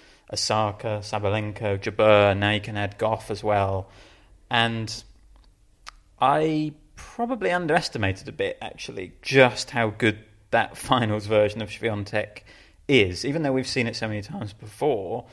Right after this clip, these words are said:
this was the first time I'd seen it live and up close. And, you know, I really felt like Gauff had a level today that, that might be able to make the match close. And honestly, quite early on, it was obvious that that wasn't gonna be the case, that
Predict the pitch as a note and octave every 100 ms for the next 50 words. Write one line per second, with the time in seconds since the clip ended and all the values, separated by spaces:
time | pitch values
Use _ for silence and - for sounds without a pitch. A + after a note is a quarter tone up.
0 | - _ _ - B2+ A#2 B2+ A#2+ - G#2+
1 | G#2 G2 A#2 G2+ G2 - - - _ A#2
2 | A#2 F2+ F2 A#2 A2 - - B2 G2 F#2
3 | - - C3 A2+ B2+ G#2+ A2 A#2 C3+ B2+
4 | - B2 A#2 A2+ A2 - A2 G#2+ - A2
5 | G#2 G#2 A2 A#2+ A2+ A#2 A2 A2 A2 A2
6 | A2+ F2+ - - - - - - - -
7 | - - C3+ C3+ C3+ C#3 C#3 C3+ C3 C3+
8 | C3+ C3 C3 B2+ - - E3 C3+ - -
9 | - B2+ A#2 A2 G#2+ - - - - B2
10 | C3+ - C#3+ C#3+ - - A#2+ A#2 A#2+ G#2+
11 | G2+ G2 G#2+ D#3 D#3+ - - A2 - A2+
12 | A2+ G2+ A#2 G2 G2 A2 G2 G#2+ G#2 B2
13 | G2+ G#2 G2+ G2+ A2 B2 A2+ - - G2+
14 | -